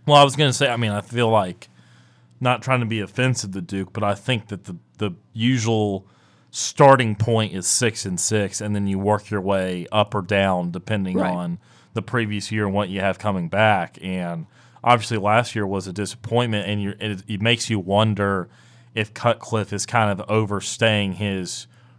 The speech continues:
Speaker 1: career path at this point. It just feels like he might be, he might be at the end of the road here. I mean, I don't know. I don't know, but certainly last year was a disappointment with someone that seemed like he could be a good option at quarterback. He obviously did not play well.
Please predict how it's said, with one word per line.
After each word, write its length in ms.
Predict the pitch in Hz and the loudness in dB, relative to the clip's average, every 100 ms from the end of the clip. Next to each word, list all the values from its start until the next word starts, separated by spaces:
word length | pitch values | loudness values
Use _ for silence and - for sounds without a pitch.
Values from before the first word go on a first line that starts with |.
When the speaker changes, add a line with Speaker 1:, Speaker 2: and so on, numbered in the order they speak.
| - | -20
Speaker 1:
career 440 | - 107 110 135 | -10 -4 -2 -2
path 440 | - - 101 92 98 | -2 -2 -2 -2 -10
at 100 | 92 | -12
this 160 | 92 | -12
point. 380 | - - 92 95 | -12 -8 -6 -6
It 40 | 98 | -6
just 220 | 104 - | -8 -4
feels 220 | 131 117 | -2 0
like 140 | 113 | -2
he 180 | 98 107 | -2 -2
might 300 | 107 104 98 | 0 0 -2
be, 480 | 104 104 101 98 92 - - _ - | -4 -4 -4 -4 -8 -16 -20 _ -12
he 60 | - | 0
might 240 | 123 127 | 4 4
be 140 | 127 127 | 4 0
at 100 | 120 | 0
the 160 | 110 | 0
end 80 | 117 | 0
of 80 | 107 | 0
the 60 | 95 | 0
road 340 | 104 110 87 | 2 2 0
here. 280 | 85 69 71 | -8 -14 -12
I 140 | 95 110 | -6 -6
mean, 100 | 98 | 2
I 140 | 131 | 6
don't 160 | 170 180 | 6 6
know. 220 | 101 - _ | 2 -4 _
I 120 | 110 | 0
don't 120 | 127 131 | 2 2
know, 220 | 90 78 | -2 -2
but 300 | 110 107 - - - _ _ _ _ _ - | 2 2 2 -8 -20 _ _ _ _ _ -10
certainly 500 | - 151 156 135 123 | 2 2 4 2 2
last 320 | 117 120 - | 4 2 2
year 80 | 120 | -2
was 120 | 107 | -2
a 60 | 110 | -2
disappointment 540 | 107 110 110 107 104 | -4 -2 -2 -2 -2
with 260 | 104 95 - | -4 -4 -2
someone 360 | 120 113 107 | 0 2 0
that 200 | 101 - | -2 -4
seemed 560 | - - - 170 165 120 | -2 0 2 4 4 2
like 240 | 110 98 | 0 0
he 220 | - 117 | -2 -6
could 420 | 110 - 151 127 107 | -6 0 2 2 0
be 160 | 104 | -4
a 60 | 98 | -2
good 200 | 98 98 | -2 0
option 360 | 92 95 - | 0 0 -6
at 80 | 95 | -12
quarterback. 360 | - 95 95 95 | -8 -6 -6 -6
He 140 | 101 | -2
obviously 320 | 98 101 107 | -2 -2 -6
did 100 | 95 | -6
not 200 | 92 90 | -6 -6
play 180 | - 92 | -8 -8
well. 360 | 85 85 82 | -6 -8 -10